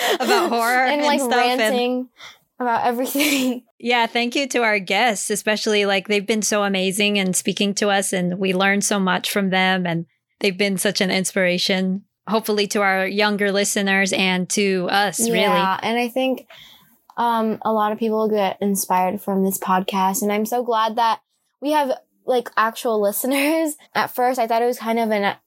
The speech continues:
Speaker 2: like, just for fun, and, like, I didn't really think that a lot of people would listen, but a lot of people are listening, and I'm so grateful for that. My aunt knows, like, ha-, like, knows a lot of people who are in the horror, obviously, because she is in the horror community,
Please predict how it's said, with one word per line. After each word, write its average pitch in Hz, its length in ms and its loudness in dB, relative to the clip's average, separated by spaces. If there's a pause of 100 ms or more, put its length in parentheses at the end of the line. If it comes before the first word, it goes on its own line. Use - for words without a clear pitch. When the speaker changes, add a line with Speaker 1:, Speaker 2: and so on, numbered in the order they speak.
Speaker 2:
like, 208 180 2
just 269 260 -2
for 277 120 0
fun, 208 580 -2 (380)
and, 214 120 0
like, 214 140 0
I 214 140 2
didn't 240 200 -2
really 220 220 0
think 202 240 -2
that 202 140 -2
a 185 60 0
lot 190 180 0
of 196 80 -6
people 208 180 -4
would 190 140 -2
listen, 233 500 0
but 214 320 0 (380)
a 214 100 0
lot 202 220 0
of 214 120 -6
people 214 220 -2
are 190 220 2
listening, 285 580 -2
and 240 140 2
I'm 254 140 0
so 269 200 -2
grateful 247 480 -2
for 220 680 0
that. 208 360 0 (220)
My 226 320 0
aunt 214 280 -2
knows, 208 300 0
like, 208 140 0
ha-, 208 260 0 (100)
like, 196 240 -2
knows 202 220 0
a 214 80 0
lot 196 160 2
of 202 140 -6
people 226 360 -2
who 240 140 0
are 208 240 0
in 214 80 -2
the 214 80 -2
horror, 202 220 -4
obviously, 196 560 0 (180)
because 233 240 0
she 294 180 0
is 226 120 0
in 202 60 -2
the 202 80 -4
horror 185 200 0
community, 226 640 0